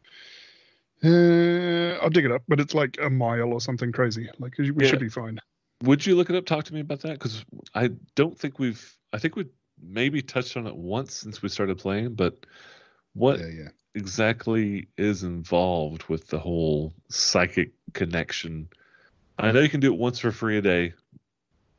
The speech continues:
Speaker 2: It doesn't
Speaker 1: Yeah.
Speaker 2: require any dice, but, like, and you can hit a number of people, something, something, but the distance is the biggest part. And the duration's pretty good. It's, like, an hour per something, per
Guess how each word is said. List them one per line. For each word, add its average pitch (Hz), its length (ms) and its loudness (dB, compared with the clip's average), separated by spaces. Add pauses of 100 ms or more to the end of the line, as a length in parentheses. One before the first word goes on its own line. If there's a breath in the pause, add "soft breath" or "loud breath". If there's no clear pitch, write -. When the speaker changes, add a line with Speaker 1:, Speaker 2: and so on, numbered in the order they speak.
Speaker 2:
It 104 60 -6
doesn't 120 340 2
Speaker 1:
Yeah. - 160 -20
Speaker 2:
require 98 360 -4
any 95 120 -2
dice, 85 520 -4
but, 73 240 -6
like, 87 340 -2 (560 loud breath)
and 95 140 -2
you 98 80 2
can 101 100 0
hit 107 180 2
a 101 60 2
number 104 260 2
of 101 80 2
people, 101 680 0 (400)
something, 95 480 -4
something, 95 800 -2
but - 240 2
the 107 100 6
distance 107 540 2
is 90 120 -10
the 95 120 -4
biggest 87 640 -2 (120)
part. - 440 -6 (640 soft breath)
And 127 100 4
the 180 80 4
duration's 113 540 0
pretty 82 240 -10
good. 73 260 -6
It's, 87 220 -6
like, 87 140 -2
an 76 160 -6
hour 95 360 2
per 85 520 -4 (300)
something, 85 480 -6
per 85 260 -2